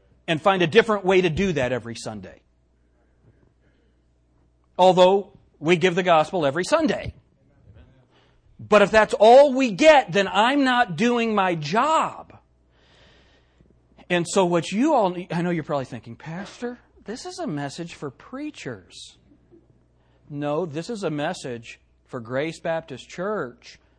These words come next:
to understand what a church is. And like I said in Sunday school, man, I'm so thankful to be the pastor here because you all give me the liberty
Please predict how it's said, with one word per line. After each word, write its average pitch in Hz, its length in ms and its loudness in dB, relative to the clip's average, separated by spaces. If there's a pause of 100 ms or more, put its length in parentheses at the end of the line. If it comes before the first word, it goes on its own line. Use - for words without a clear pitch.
(140)
to 123 160 -10
understand 135 880 -10 (440)
what 127 260 -6
a 120 100 -6
church 170 600 -14
is. 92 580 -16 (2750)
And 135 300 -8
like 143 200 -2
I 143 100 -2
said 147 220 -6
in 135 80 -10
Sunday 156 300 -8
school, 120 220 -14
man, 131 160 -10
I'm 175 180 -6
so 269 200 -8
thankful 131 640 -10 (540)
to - 60 -20
be 160 100 -6
the 147 60 -8
pastor 175 500 -4
here 117 360 -12 (760)
because 147 440 -8
you 196 240 -6
all 147 340 2
give 147 240 -8
me 165 140 -4
the 131 180 -8
liberty 165 720 -6